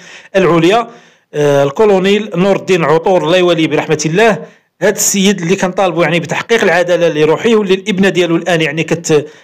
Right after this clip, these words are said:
كتشن في حق مجموعة ديال الضغوطات ومجموعة ديال الحملات من أجل يعني إسكاتها وردعها وإيقافها على التصميم ديالها اللي غادا من أجل يعني تحقيق العدالة لروح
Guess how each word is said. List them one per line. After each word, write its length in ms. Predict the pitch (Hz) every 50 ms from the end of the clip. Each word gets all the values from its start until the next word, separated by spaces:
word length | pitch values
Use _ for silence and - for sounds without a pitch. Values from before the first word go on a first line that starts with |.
| _ _ -
كتشن 420 | 185 170 170 - - 240 240 240
في 100 | 233 233
حق 240 | - 185 185 - 190
مجموعة 440 | 180 165 156 147 185 233 220 185 190
ديال 200 | 175 180 185 175
الضغوطات 580 | 175 - 156 135 147 156 160 240 254 240 -
ومجموعة 460 | 208 185 180 156 156 175 185 170 165
ديال 160 | 175 160 170 160
الحملات 540 | - - 175 156 156 175 214 247 247 247
من 180 | 196 185 190 -
أجل 180 | 190 151 151 165
يعني 220 | 151 156 185 170
إسكاتها 540 | 165 - - - 175 165 170 196 240 254 254 - - - - _
وردعها 500 | 160 156 185 196 185 147 139 139 170 202
وإيقافها 600 | 220 233 214 202 185 - - 180 170 165 202 196
على 320 | 160 170 196 214 220 214 - - - - - _ _ _
التصميم 680 | _ - - - 180 190 214 226 233 226 214 226 - -
ديالها 380 | 151 131 160 180 180 170 165 185
اللي 180 | 185 185 175 170
غادا 340 | 160 175 170 165 185 180
من 200 | 170 160 165 185
أجل 200 | 175 175 147 156
يعني 140 | 156 151 160
تحقيق 320 | 151 - - - - - 165
العدالة 580 | 147 139 151 151 151 160 156 151 151 147 151 - - _ _ _ _ _
لروح 520 | 143 151 151 156 151 156 147 - - -